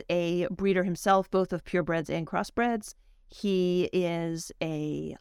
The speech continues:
um, computer programmer in his day job, and so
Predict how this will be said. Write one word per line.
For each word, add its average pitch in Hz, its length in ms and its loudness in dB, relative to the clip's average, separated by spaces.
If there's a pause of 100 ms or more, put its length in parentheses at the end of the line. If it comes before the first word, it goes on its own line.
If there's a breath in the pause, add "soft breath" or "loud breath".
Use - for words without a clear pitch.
um, 165 460 -8 (560)
computer 226 380 2
programmer 240 680 2
in 185 220 0
his 180 360 -2
day 180 240 0
job, 302 440 2 (200)
and 170 580 0
so 165 560 2